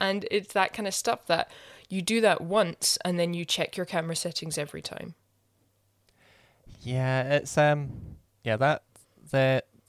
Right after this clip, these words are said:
Speaker 2: the short film one, I think that's, I think that's the worst one hit we did, 'cause that was months and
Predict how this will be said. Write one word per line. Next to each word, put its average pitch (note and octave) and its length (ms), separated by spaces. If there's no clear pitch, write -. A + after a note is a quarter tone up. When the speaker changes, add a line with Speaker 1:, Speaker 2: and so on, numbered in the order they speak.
Speaker 2:
the C3+ 100
short E3 300
film A2+ 280
one, G2 160
I G#2 100
think A2+ 260
that's, - 420
I C3+ 80
think F#3+ 160
that's E3+ 220
the D3+ 100
worst B2 380
one A2+ 340
hit B2 260
we A2+ 120
did, G2 220
'cause - 200
that C#3 140
was B2+ 360
months B2 440
and G#2+ 340